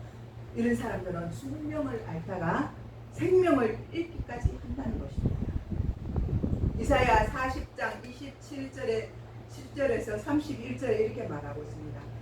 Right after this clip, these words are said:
"야곱아, 내가 어찌하여 말하며 이스라엘아, 내가 어찌하여 이르기를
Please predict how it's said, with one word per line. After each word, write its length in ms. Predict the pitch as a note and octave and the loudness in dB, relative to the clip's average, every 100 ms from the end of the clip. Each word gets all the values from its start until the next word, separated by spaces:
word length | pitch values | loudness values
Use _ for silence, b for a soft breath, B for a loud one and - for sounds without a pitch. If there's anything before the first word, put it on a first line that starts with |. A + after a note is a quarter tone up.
| B B | B B
"야곱아, 480 | G3 G#3 G#3+ G#3+ G#3 | 6 8 8 8 6
내가 240 | G#3 G#3+ A3 | 4 4 4
어찌하여 460 | A#3+ A#3+ C#4+ C#4 C4 | 4 6 8 10 8
말하며 640 | A3 F#3 F#3+ F#3+ E3 D3+ - - | 6 4 2 2 0 -2 -6 -6
이스라엘아, 540 | A3+ A3 A3 G#3+ G#3 G3+ | -4 0 2 4 4 2
내가 240 | G#3 G#3 | 2 4
어찌하여 520 | A3 - C#4 C4+ C4+ | 4 6 4 6 4
이르기를 540 | C4 - A3 - E3 | 2 0 0 2 2